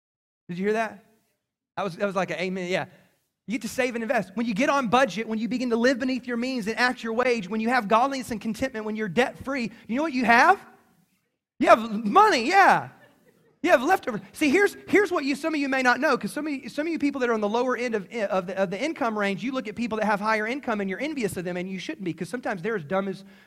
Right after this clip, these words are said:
as, as anybody else. And here's what I mean by that.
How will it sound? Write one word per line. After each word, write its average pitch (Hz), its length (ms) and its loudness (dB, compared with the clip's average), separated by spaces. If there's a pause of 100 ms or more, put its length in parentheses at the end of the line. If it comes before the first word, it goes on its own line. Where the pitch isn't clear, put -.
as, 196 220 0
as 202 180 -4
anybody 214 400 2
else. 214 240 0
And 180 80 -8
here's 220 160 -8
what 233 80 -2
I 214 80 -2
mean 226 160 -6
by 180 120 0
that. 147 340 -8